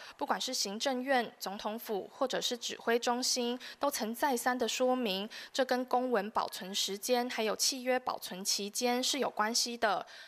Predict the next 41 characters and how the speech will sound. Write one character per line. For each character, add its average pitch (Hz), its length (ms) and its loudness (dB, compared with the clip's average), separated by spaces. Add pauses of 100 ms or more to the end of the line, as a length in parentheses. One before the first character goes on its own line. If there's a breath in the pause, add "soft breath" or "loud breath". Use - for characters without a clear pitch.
他 220 100 -2
呼 240 220 0
吁 262 140 -4
郭 254 180 4
台 208 240 -6
铭 202 260 -6
不 196 120 -4
要 240 220 0
以 180 180 -8
讹 180 200 0
传 196 340 0
讹， 190 360 2 (240 loud breath)
以 208 140 -2
免 220 200 0
打 208 220 0
击 - 260 -4
防 190 300 -4
疫 262 180 -6
第 233 300 -8
一 240 60 -4
线 240 320 2
的 180 320 0
工 190 200 -4
作 202 220 -2
士 208 240 0
气。 - 480 0 (420)
央 233 160 6
广 196 180 2
记 247 160 -2
者 180 120 -2
陈 208 180 -2
念 247 160 0
怡 226 140 0
在 240 120 4
台 196 280 -2
北 214 180 0
的 - 240 -2
采 - 160 -8
访 185 160 -8
报 196 140 4
道。 180 400 0